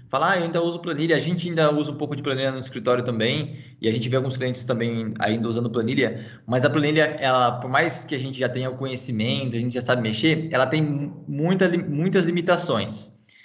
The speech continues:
É, e aí você pode estar nos escutando e falar, "Nossa, mas planilha tem limitação, eu posso fazer de tudo."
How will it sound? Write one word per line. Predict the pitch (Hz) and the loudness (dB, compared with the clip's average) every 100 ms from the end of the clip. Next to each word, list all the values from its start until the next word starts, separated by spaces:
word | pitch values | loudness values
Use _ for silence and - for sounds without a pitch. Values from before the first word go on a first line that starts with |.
| - _ _ 110 | -20 _ _ 0
É, | 110 107 98 - | 4 4 2 0
e | 110 | 2
aí | 123 | 2
você | 135 127 | 2 -2
pode | 123 135 127 | 0 0 2
estar | 131 | 0
nos | 127 | 0
escutando | 127 139 | -2 0
e | |
falar, | 143 | 2
"Nossa, | 170 156 | 2 2
mas | 110 | -2
planilha | 113 135 147 | -2 -2 -2
tem | 143 | -2
limitação, | 135 123 113 156 | -2 0 2 4
eu | 156 | 4
posso | 147 - | 2 2
fazer | 139 | 0
de | 143 | 0
tudo." | 139 165 156 110 107 | -2 2 2 0 -4